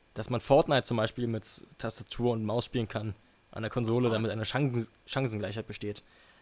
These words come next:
Speaker 1: Aber, äh, will man das, braucht man das? Und vor allem auf einem riesigen Fernseher, den viele eben benutzen zum Zocken, mit Maus und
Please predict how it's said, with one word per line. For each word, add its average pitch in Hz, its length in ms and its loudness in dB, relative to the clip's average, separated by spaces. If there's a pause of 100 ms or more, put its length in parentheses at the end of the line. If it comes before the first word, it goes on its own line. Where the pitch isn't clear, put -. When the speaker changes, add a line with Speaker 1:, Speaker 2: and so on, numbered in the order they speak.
(220)
Speaker 1:
Aber, 104 520 0 (120)
äh, - 40 -18 (880)
will 117 160 0
man 151 140 4
das, 135 200 2
braucht - 260 -10
man 135 100 -2
das? 123 260 -2 (180)
Und - 140 -6
vor 113 140 2
allem 135 340 0 (800)
auf - 140 -4
einem 127 180 2
riesigen 147 480 0
Fernseher, 135 840 2 (100)
den 131 120 -6
viele 131 400 -4
eben 131 380 -4
benutzen 135 580 0
zum 143 140 -8
Zocken, 156 480 -2 (580)
mit 120 200 -2
Maus 131 340 2
und 135 200 -2